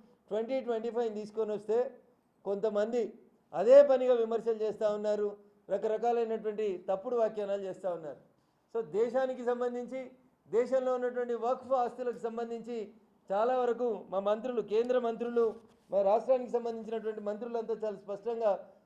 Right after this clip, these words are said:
దాని మీద ఈపాటికే దేశ ప్రజలందరికీ వివరణ చేస్తూ వస్తూ ఉన్నారు. నేను ఈరోజు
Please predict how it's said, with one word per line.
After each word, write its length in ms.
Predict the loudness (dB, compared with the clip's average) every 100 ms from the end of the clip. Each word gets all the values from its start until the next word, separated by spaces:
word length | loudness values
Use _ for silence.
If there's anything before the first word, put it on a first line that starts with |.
| _
దాని 220 | 2 2
మీద 120 | 2 2
ఈపాటికే 760 | 0 0 -4 -2 -2 -2 -4 -16 _ -2
దేశ 180 | -2 -2
ప్రజలందరికీ 600 | -4 -4 -4 -4 -6 -6
వివరణ 260 | -4 -4 -4
చేస్తూ 320 | -6 -8 -6
వస్తూ 240 | -8 -6 -6
ఉన్నారు. 280 | -6 -8 -12 -16 -20 _ _ -10
నేను 160 | -6 -6
ఈరోజు 580 | 0 4 4 4 -2